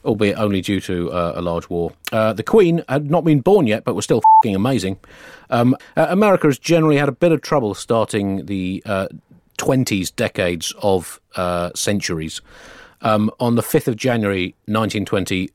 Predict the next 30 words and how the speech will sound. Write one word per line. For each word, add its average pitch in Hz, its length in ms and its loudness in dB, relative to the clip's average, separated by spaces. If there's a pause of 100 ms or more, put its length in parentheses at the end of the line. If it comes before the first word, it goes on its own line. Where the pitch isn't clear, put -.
(160)
uh, 101 140 -2
Boston - 520 -4
Red 107 200 0
Sox - 440 -6
sold 92 380 -4
Babe 98 260 0
Ruth 95 420 -4 (100)
to 90 260 -4
the 92 100 -2
New 92 160 -2
York 90 240 -2
Yankees. 90 560 -6 (640)
So 98 560 0 (260)
Americans 110 460 -2
doing 98 140 -4
f***ing 95 360 6
stupid 90 320 -6
things 92 200 -4
in 87 60 -10
the 90 60 -4
first 92 260 -4
week 90 140 -8
of 90 100 -8
a - 20 -8
new 90 140 -6
decade 87 420 -4
in 95 140 -10
the 82 60 -8
twenties 85 420 -10
is, - 320 -10